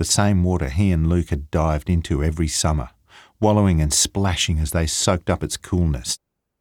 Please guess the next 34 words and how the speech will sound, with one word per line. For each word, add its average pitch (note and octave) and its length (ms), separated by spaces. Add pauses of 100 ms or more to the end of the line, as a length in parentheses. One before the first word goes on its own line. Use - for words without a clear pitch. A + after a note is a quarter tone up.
(560)
The G#2+ 100
water G2+ 400
he F2 100
had D#2+ 140
stared F#2+ 360
into F#2+ 300
for - 160 (140)
hours F2+ 440
on D#2 180
bright E2+ 260
afternoons, D#2+ 720 (220)
fishing - 400
lines E2 340
dangling F#2+ 520
hypnotically G2 840 (240)
with F#2+ 100
his F2+ 160
father's F#2+ 560
sturdy F#2+ 540
weight E2 260
at E2 100
his F2+ 160
shoulder. D2+ 460 (1000)
The F2+ 80
water F2+ 320
that E2 180
had D#2 160
forced F2 400
its - 220
way D#2+ 340
down D#2 420
Ellie F2 280
Deacon's E2 500
throat, F2 520